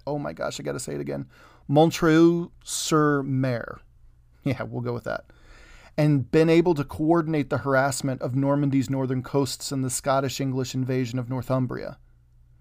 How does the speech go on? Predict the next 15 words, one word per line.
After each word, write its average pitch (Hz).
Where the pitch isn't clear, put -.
With 151
a 131
bit 170
of -
success, 165
could 135
he 135
have 135
garnered 139
the 139
support 139
of 127
another 135
William 143
hater, 175